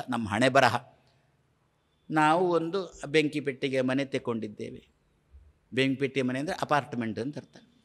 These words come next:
ನಾವು ಒಂದು ತೆಕ್ಕೊಂಡಿದ್ದೇವೆ, ಅಲ್ಲಿ ನಾವು ಕೂತಿದ್ದೇವೆ. ಪಕ್ಕದ ಮನೆ ಯಾರೋ ಒಬ್ಬ ಬಂದ.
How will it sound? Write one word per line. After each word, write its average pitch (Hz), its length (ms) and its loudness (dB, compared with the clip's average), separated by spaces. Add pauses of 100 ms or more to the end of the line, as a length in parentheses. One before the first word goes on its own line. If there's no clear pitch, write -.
(600)
ನಾವು 185 320 6
ಒಂದು 165 200 2
ತೆಕ್ಕೊಂಡಿದ್ದೇವೆ, 113 840 -4 (300)
ಅಲ್ಲಿ 160 220 0
ನಾವು 147 240 -4
ಕೂತಿದ್ದೇವೆ. 113 840 -10 (100)
ಪಕ್ಕದ 190 340 0
ಮನೆ 165 440 0
ಯಾರೋ 104 400 0
ಒಬ್ಬ 214 280 0
ಬಂದ. 123 340 -6